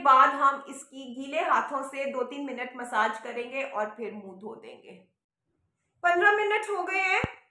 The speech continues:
और आप देख सकते हैं कि ये काफ़ी हद तक absorb हो गया face में, मतलब ये दिख ही नहीं रहा है। तो अब मैं अपने हाथ गीले करके लाई हूँ और अब इसकी हमें थोड़ी सी गीले हाथों से मालिश करनी है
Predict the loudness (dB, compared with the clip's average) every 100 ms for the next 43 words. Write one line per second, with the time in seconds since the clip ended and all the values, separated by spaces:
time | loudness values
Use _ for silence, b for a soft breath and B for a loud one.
0 | _ 2 6 6 4 -2 -4 -2 -2 -2
1 | -8 -6 -6 0 2 2 2 0 0 4
2 | 4 4 -2 _ _ -2 -2 6 8 10
3 | 8 2 4 4 2 -2 -8 -8 -10 -4
4 | -4 0 0 0 -6 -8 -4 -4 2 4
5 | 6 4 -2 -18 _ _ _ -6 2 2
6 | 4 2 2 4 4 4 -2 -4 0 -2
7 | -2 2 2 2 -4 -8 2 4 4 6
8 | 6 6 -4 -10 -6 -2 -2 -2 -4 -6
9 | -14 -10 -6 -6 -6 -12 -14 -18 _ _
10 | _ -14 -10 0 4 4 4 -6 -6 -2
11 | -2 -2 -6 -4 -4 -4 -2 -2